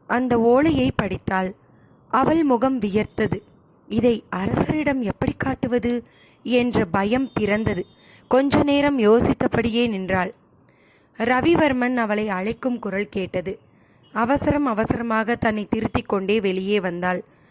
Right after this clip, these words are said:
"ஓலையை இந்த அறையிலேயே படித்திருக்கலாமே" என்றான் ரவிவர்மன். அவன் கோபம் கொண்டவன் போல் காணப்பட்டான். "இல்லை,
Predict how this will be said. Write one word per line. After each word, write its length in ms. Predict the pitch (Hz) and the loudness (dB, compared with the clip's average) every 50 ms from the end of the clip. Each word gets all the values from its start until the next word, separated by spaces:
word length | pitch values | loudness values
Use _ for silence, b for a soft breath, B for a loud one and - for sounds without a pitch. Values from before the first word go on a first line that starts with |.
| b b b b b b b | b b b b b b b
"ஓலையை 680 | - 262 285 302 320 311 311 269 262 269 269 277 - - | 2 2 4 4 4 2 2 2 2 2 2 2 0 0
இந்த 260 | 240 247 247 233 233 | -2 -2 0 0 0
அறையிலேயே 640 | 208 208 208 220 247 247 269 262 247 247 233 247 254 - | 0 0 0 0 0 2 2 2 2 2 2 0 0 0
படித்திருக்கலாமே" 920 | 233 220 220 - - 240 233 - - 226 220 214 214 214 214 214 214 214 b b b b b b | -2 -2 -2 -2 0 -2 -2 -2 -2 -2 0 0 0 -2 -2 -4 -6 -8 b b b b b b
என்றான் 540 | - 214 220 226 226 208 208 214 208 220 - - - | -6 -4 -2 -2 -2 0 0 0 0 -2 -4 -6 -6
ரவிவர்மன். 680 | - 196 190 175 202 175 190 190 180 185 185 185 190 - - _ _ _ _ _ _ _ b b b b b b b | -4 -4 -4 -2 -2 -2 -2 -2 -2 -2 -4 -6 -6 -10 -14 _ _ _ _ _ _ _ b b b b b b b
அவன் 340 | - 254 262 269 285 285 269 | -2 0 2 2 2 0 0
கோபம் 460 | - - 254 262 269 233 285 277 277 - | 2 2 4 4 4 2 2 0 0 0
கொண்டவன் 500 | - 247 233 233 214 220 214 220 220 202 | 0 -2 0 0 -2 -2 -2 -2 -4 -2
போல் 240 | - 226 233 240 233 | 0 2 2 2 2
காணப்பட்டான். 760 | - 214 208 202 208 196 - 202 190 - - 190 190 190 185 - _ b b b b b b b | 0 0 0 0 -2 -4 -4 -6 -6 -4 -4 -4 -4 -4 -8 -12 _ b b b b b b b
"இல்லை, 420 | - 294 320 339 330 294 208 - | 0 4 4 4 4 2 0 -4